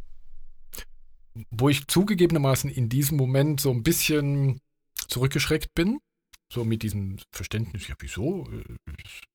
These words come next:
ich mein's doch nur gut", so nach dem Motto, ja. <laughs> Ähm,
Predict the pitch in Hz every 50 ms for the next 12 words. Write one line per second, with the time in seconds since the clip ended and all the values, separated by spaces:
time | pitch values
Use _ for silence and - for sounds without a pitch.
0 | _ _ _ - - - - 101 131 135 139 - - 135 - - - 143 139 135
1 | - 160 220 294 - - 170 160 147 143 - - 185 190 160 180 180 - 262 254
2 | 190 190 - - - - - - - - - 240 - - - - - - - -
3 | - - - 196 - - - - - 135 143 151 156 156 160 151 156 156 156 156
4 | 156 156 139